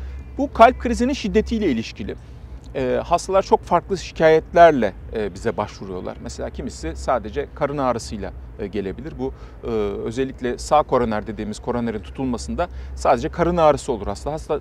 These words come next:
hatta çok nadiren diyareyle de, yani ishalle de hastalar bize başvurabiliyor. Vücuttaki en önemli değişim şu. Kalp vücudumuzun hemodinamik dediğimiz, yani asıl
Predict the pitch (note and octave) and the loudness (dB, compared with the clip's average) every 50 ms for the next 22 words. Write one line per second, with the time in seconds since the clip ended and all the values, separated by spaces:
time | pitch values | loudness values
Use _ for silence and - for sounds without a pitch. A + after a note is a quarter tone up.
0 | - - - C#3 - - C#3+ B2+ - E3+ C3+ - C#3+ B2 A#2 A2 C3+ D3+ D3+ B2+ | -4 -4 -4 -4 0 0 -2 0 0 0 0 2 2 2 2 4 4 2 2 4
1 | A2+ B2 B2+ C3 C3+ C#3+ C#3 C3 G#2+ F#2 F2+ - C#3 B2 A2 G#2+ B2 B2 - - | 6 8 8 10 10 8 6 6 4 0 -2 -2 -2 -2 -2 -2 -4 -8 -6 2
2 | - C3+ C3+ A#2 G2 - C3 E3+ - - - - - - - - B2+ - - A#2+ | 2 2 2 2 -2 -4 -4 -6 -6 -8 -12 -12 -12 -10 0 0 0 0 0 0
3 | B2+ D#3 D#3+ C#3+ C3 D#3+ D#3+ D3+ C#3 C3 - - C3 C#3+ C#3+ C3+ A#2 A#2 A2 G#2 | 0 0 0 0 -4 -2 0 0 0 0 -2 -4 -4 -4 -4 -2 -4 -2 -4 -4
4 | - - - - - - - - - - - F#3 G#3 C4 - - B3+ - - - | -4 -6 -14 -18 -18 -18 -18 -18 -14 -6 -4 -2 -2 -2 -2 -2 -4 0 4 4
5 | - A3+ B3+ A3+ G3 F3 D#3+ D3+ C#3+ B2 A#2+ C3 C#3+ D#3+ D#3 - - G3+ G3 - | 4 4 4 4 2 0 2 0 -2 0 2 2 2 2 2 0 -4 -6 -6 -6
6 | - - C3+ G#2+ - - - - - - - - - G3+ G#3+ - - - - - | -8 -6 -6 -6 -6 -6 -8 -8 -8 -8 -8 4 6 6 6 6 2 -4 -6 -6
7 | - D3+ G3 G3 G#3+ G#3+ F3+ E3 F3 E3+ D#3+ D#3 F#3+ A3 G#3+ - - - - - | -4 -2 0 0 0 0 0 0 -2 -4 -4 -2 -2 -2 -2 -4 -8 -10 -10 -8
8 | - - - - - - - - - - D#3+ D#3 E3+ F3 E3+ D#3+ F3+ F#3+ F#3+ G#3+ | -8 -8 -8 -8 -10 -12 -12 -10 -4 -2 -2 2 2 2 2 4 4 4 6 6
9 | A#3 - - - C#3 A#2 - A2 F#2+ F#2 F#2 - - B2+ B2 B2 B2 - C#3 D3+ | 4 2 0 0 0 0 0 -6 -10 -10 -12 -4 -2 0 0 0 2 0 0 0
10 | - G#3+ G#3 | 2 0 0